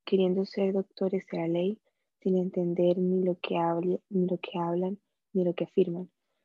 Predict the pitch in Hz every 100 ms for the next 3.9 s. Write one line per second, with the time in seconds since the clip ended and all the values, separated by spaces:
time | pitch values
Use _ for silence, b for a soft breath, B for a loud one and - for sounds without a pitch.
0 | _ _ _ - 196 190 190 202 202 226
1 | - 240 214 185 190 - - 180 180 -
2 | _ _ b b _ - 202 202 208 220
3 | 247 214 190 190 196 190 - 196 202